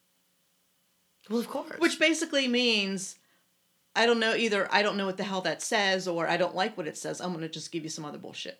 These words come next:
Speaker 1: Girls, you know how many hours I listened to this man and had no idea what he was trying to convey across the pulpit
Speaker 2: <sighs>
Speaker 1: because his words don't make, I just was be like, it just falls out. And it's like, really?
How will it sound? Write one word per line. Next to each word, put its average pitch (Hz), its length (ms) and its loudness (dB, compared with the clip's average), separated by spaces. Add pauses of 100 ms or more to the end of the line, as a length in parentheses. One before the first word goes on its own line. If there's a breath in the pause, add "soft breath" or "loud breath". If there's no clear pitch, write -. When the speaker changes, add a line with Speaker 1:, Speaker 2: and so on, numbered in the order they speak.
(100)
Speaker 1:
Girls, 220 260 0
you 233 60 0
know 240 60 0
how 247 60 0
many 233 220 0
hours 180 340 4
I 170 60 -2
listened 170 320 -4
to 165 60 -2
this 160 180 -10
man 156 280 -6
and 143 80 -6
had 147 220 -6
no 156 180 -4
idea 151 400 -2
what 147 200 -8
he 147 100 -10
was 147 180 -8
trying 147 460 -2
to 147 100 -12
convey 143 540 -2
across 143 400 -2
the 147 80 -12
pulpit 151 440 -4
Speaker 2:
<sighs> 170 40 -10
Speaker 1:
because 170 380 -4
his 180 160 -4
words 180 360 0
don't 170 360 -2
make, 170 240 -2
I 180 80 6
just 226 280 -2
was 262 160 -4
be - 200 -4
like, 247 280 0 (1300 loud breath)
it 330 100 -4
just - 220 0
falls 320 380 6
out. 320 400 4
And 226 80 4
it's 214 160 0
like, 214 260 0 (220)
really? 208 720 -8